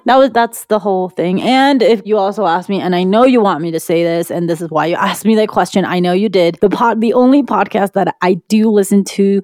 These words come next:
religiously every week is the, the Bachelor podcast, Happy Hour. And, I mean, it does relate to what you said about content. And now, like, even though there's a ton, because around The Bachelor, there's, like,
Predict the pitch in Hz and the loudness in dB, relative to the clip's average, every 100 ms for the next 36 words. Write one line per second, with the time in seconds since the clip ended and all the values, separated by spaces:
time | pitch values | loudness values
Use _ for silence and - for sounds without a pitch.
0 | - 202 208 196 208 196 233 240 - 170 | 2 4 4 2 0 -2 -2 -2 -2 -2
1 | 165 190 196 165 156 147 - _ 165 160 | 0 -2 -2 -6 -10 -12 -20 _ 0 0
2 | 156 - _ 160 160 147 165 151 156 - | -4 -12 _ -8 -4 -4 -6 -2 -2 -4
3 | - 156 147 - 135 - 135 - - 170 | -4 -4 -4 -6 -10 -8 -10 -10 -8 -4
4 | 160 147 135 - - _ 226 220 214 214 | -4 -6 -8 -10 -18 _ 0 2 0 2
5 | 269 269 262 233 359 - 415 311 220 - | 2 2 0 0 0 4 4 4 0 -2
6 | 277 233 190 220 - 190 208 180 180 - | 0 0 -2 -6 -2 0 0 0 -2 -6
7 | - 170 - 294 302 - 202 196 - 208 | -8 -8 -4 -4 -4 -6 -6 -6 -6 -6
8 | 185 - 233 220 208 196 196 185 185 - | -6 -6 -4 -2 -2 -2 -4 -6 -10 -4
9 | 196 196 330 - 226 240 226 180 - - | -2 -2 -4 -2 0 2 0 -2 -10 -2
10 | 202 190 233 359 403 240 185 - 185 180 | -2 0 0 2 0 -2 -10 -6 -4 -2
11 | 160 - - 294 359 403 - 185 254 330 | -4 -4 -4 -2 0 -2 -2 2 2 2
12 | 392 392 285 | 0 0 -2